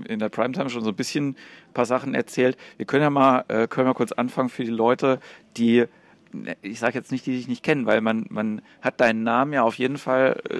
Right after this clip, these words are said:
früher schon ein paar Mal irgendwie gehört, ne? Und, ähm, ich hatte auch auf der Uhr, was du früher gemacht hast, aber dass du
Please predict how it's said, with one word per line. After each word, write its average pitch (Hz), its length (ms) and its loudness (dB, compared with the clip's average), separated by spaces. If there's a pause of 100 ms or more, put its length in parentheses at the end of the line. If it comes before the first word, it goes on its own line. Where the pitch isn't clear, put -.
(120)
früher 185 380 2
schon 120 220 -4
ein - 20 -10
paar 123 180 0
Mal 123 200 2
irgendwie 117 260 -2
gehört, 120 560 2
ne? 135 280 2
Und, 117 180 -2 (380)
ähm, 110 520 0
ich - 160 -12
hatte 123 220 -2
auch - 240 -4
auf - 120 -8
der - 180 -2
Uhr, 127 320 0
was 127 160 -2
du 143 80 -8
früher 127 260 0
gemacht 127 260 -4
hast, 104 120 -4
aber 113 120 -2
dass 117 160 -2
du 117 140 -2